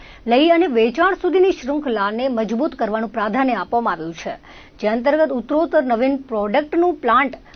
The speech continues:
ખાતે ઉત્પાદન કરી વેચાણ કરવામાં આવેલ છે, જેમાં અમૂલની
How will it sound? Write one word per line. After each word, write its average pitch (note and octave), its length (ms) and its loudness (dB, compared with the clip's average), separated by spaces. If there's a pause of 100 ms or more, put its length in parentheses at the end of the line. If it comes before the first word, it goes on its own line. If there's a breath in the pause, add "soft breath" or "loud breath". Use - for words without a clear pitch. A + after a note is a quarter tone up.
(100)
ખાતે C#4+ 200 2 (140)
ઉત્પાદન D4+ 460 -2
કરી C4 280 -2
વેચાણ D#4+ 400 0
કરવામાં A3+ 400 2
આવેલ E3 160 -4 (120)
છે, F3+ 120 -4 (320 soft breath)
જેમાં B3+ 220 4
અમૂલની D4+ 340 4